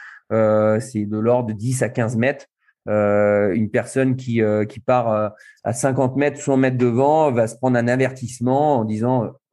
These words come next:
il faut que tu restes avec ton collègue pour les raisons qu'on a évoquées tout à l'heure. Si jamais il décide de pas respecter les règles, il se fera disqualifier,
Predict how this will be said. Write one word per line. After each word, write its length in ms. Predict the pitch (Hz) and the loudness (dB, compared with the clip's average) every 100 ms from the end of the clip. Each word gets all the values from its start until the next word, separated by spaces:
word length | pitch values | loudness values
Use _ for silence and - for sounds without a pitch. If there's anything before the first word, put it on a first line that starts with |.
| _ - | _ -12
il 160 | 85 113 | -8 -6
faut 140 | 127 | -4
que 60 | 127 | -2
tu 100 | 131 | 2
restes 260 | 131 131 131 | 2 2 0
avec 200 | 117 - | -2 -2
ton 240 | 120 110 | -2 -2
collègue 480 | 117 110 151 170 107 - - - _ | 0 0 0 -2 -6 -10 -20 -20 _
pour 120 | 113 | -2
les 100 | 107 | 0
raisons 440 | 107 110 107 123 | 0 0 0 -2
qu'on 160 | 127 107 | -2 -2
a 60 | |
évoquées 340 | 107 104 104 107 | 0 0 -2 -2
tout 80 | 104 | 0
à 40 | |
l'heure. 320 | 104 143 147 - - _ | 2 2 -2 -10 -20 _
Si 160 | 110 | -4
jamais 280 | 107 113 123 | 0 2 2
il 180 | 117 107 | 2 0
décide 340 | 107 110 - | 0 -2 -2
de 60 | 117 | -2
pas 160 | 107 110 | 0 0
respecter 440 | 110 - 104 113 | -2 -4 -4 0
les 100 | 104 | 0
règles, 280 | 104 123 127 | 2 0 -2
il 80 | 101 | -4
se 180 | - | -6
fera 200 | 101 - | -6 -4
disqualifier, 600 | 107 104 - 107 104 101 | -4 -6 -4 -4 -4 -12